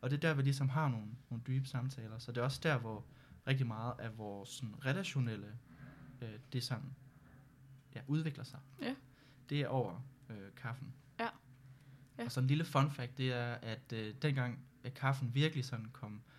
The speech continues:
Speaker 1: kom til Danmark, det, det hjalp også lidt med at egentlig gøre os lidt mere ædru.
Speaker 2: Nå.
Speaker 1: Fordi
Speaker 2: <laughs>
Speaker 1: for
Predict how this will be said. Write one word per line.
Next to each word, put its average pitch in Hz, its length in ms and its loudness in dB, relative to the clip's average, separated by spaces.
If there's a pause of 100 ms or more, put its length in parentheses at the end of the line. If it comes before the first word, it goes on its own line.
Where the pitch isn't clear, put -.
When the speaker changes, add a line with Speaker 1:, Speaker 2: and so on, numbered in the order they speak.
(220)
Speaker 1:
kom 123 180 0
til 139 180 -2
Danmark, 127 360 2
det, 139 220 4
det 151 80 2
hjalp 147 220 6
også 123 240 0
lidt 135 120 4
med 127 100 2
at 120 160 0 (180)
egentlig 117 200 -2
gøre 107 300 -4
os - 220 -6
lidt 120 140 -4
mere 113 160 -4
ædru. 185 320 -2 (420)
Speaker 2:
Nå. 247 80 6 (340)
Speaker 1:
Fordi 135 380 8 (140)
Speaker 2:
<laughs> - 220 -4
Speaker 1:
for 123 300 6